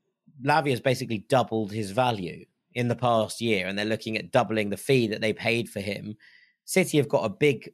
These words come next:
fee for Lavia because he's come from a homegrown perspective. And yet that kind of continues the cycle. Whereas, you know, United haven't been in a great place for a couple of years,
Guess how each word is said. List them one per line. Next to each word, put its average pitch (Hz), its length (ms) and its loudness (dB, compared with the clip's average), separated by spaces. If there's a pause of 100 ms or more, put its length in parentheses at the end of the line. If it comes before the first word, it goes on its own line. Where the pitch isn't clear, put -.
(140)
fee 135 280 0
for 151 300 4
Lavia 107 400 0
because 110 380 -2
he's 110 160 -8
come 107 420 -2
from 110 180 -2
a 104 80 0
homegrown 113 480 2
perspective. 104 800 -4 (680)
And 139 120 2
yet 135 520 0
that 131 180 0
kind 127 160 -2
of 113 140 -6
continues 123 420 0
the 110 120 -8
cycle. 139 420 -2
Whereas, 123 480 2 (1080)
you 156 140 0
know, 143 60 6
United 143 760 2 (540)
haven't 143 360 -2
been 135 120 4
in 131 120 4
a 117 60 2
great 123 380 2
place 113 360 -2
for - 120 -8
a 95 40 -4
couple 107 280 -2
of 92 80 -4
years, 90 440 -4